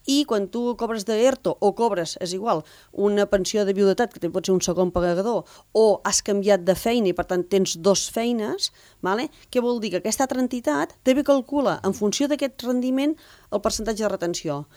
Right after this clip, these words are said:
Llavors, com que la renta és un impost que és progressiu, com més guanyes, més pagues,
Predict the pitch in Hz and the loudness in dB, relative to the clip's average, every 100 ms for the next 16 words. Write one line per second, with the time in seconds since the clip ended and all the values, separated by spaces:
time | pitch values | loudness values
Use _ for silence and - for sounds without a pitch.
0 | - - 214 202 - - - 208 196 202 | -10 -2 0 0 -6 -10 -2 -2 2 2
1 | 285 311 269 269 254 285 - 185 - 196 | 2 0 0 0 0 -2 -2 -4 -4 -4
2 | 190 190 262 247 320 _ _ 190 185 208 | -2 -2 -2 -2 -6 _ _ 0 0 2
3 | 208 220 233 233 214 220 208 - 233 220 | 0 -2 -2 -2 -2 0 0 2 2 2
4 | 214 302 | 0 -2